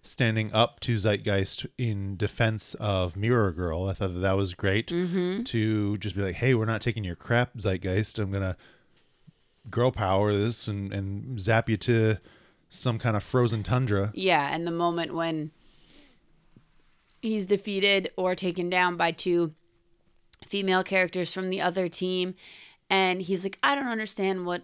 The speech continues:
Speaker 2: what it is, what it, women don't like me or something," and the little, like, aside of, like, "Should I tell him or should you?" You
Speaker 1: Yeah.
Speaker 2: know, the book is definitely filled with social commentary,
Speaker 1: Yeah.
Speaker 2: which is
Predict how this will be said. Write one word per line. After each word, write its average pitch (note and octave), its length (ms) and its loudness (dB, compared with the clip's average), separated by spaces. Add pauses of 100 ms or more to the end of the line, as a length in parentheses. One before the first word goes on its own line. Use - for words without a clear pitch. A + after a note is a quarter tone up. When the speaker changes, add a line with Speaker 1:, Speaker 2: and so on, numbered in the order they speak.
(100)
Speaker 2:
what F3+ 380 -2 (200)
it F3 140 -2
is, F3 340 0 (300)
what F3 240 2
it, E3+ 200 0 (140)
women F#3+ 300 2
don't F3 220 0
like F3 220 2
me F3 200 -2
or D#3 80 -2
something," D3 500 -4
and D3 180 -4
the D3+ 100 -2
little, D#3 240 0
like, D3 220 -4
aside D3 380 0
of, C#3+ 100 -6
like, D3+ 180 -8
"Should D3+ 200 -4
I D3+ 140 4
tell D3+ 300 -2
him D3 140 -6
or D3 100 -6
should D3+ 240 -10
you?" D3+ 240 -2
You D3 180 0
Speaker 1:
Yeah. G#2 80 4
Speaker 2:
know, C#3+ 140 -2 (360)
the F#3 60 -10
book B3+ 240 2
is F#3 160 -2
definitely F3+ 520 0
filled D#3 400 0
with D3+ 260 -4 (400)
social E3 320 -2
commentary, C#3 540 -4
Speaker 1:
Yeah. C#3+ 40 -4 (100)
Speaker 2:
which - 120 -2
is E3 260 0